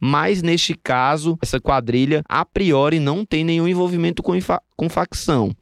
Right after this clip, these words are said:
Pelo menos é o que aponta agora, é uma quadrilha realmente que trabalha de forma individual, né? Sob a liderança desse Francisco Rogério, tem a atuação de agentes de segurança. O sargento Amauri foi identificado como um, um suspeito, segundo a Polícia Civil,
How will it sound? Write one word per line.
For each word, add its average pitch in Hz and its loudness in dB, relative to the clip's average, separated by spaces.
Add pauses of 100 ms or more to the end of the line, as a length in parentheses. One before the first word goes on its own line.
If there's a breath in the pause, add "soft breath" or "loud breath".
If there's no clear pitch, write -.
Pelo 120 2
menos 131 0
é 156 2
o 147 0
que 139 2
aponta 139 -2
agora, 117 0
é 151 2
uma 143 0
quadrilha 117 0
realmente 127 2
que - -8
trabalha 127 0
de 120 -2
forma 123 0
individual, 143 2
né? 143 0
Sob 147 0
a 175 2
liderança 139 2
desse 120 0
Francisco 123 -2
Rogério, 127 2
tem 190 0
a 180 2
atuação 135 0
de 123 2
agentes 120 0
de 117 0
segurança. 127 0
O - -6
sargento 127 0
Amauri 120 2
foi 131 0
identificado 135 0
como 120 0
um, 117 2
um 123 2
suspeito, 123 0
segundo 120 -2
a 113 0
Polícia 113 -4
Civil, 139 0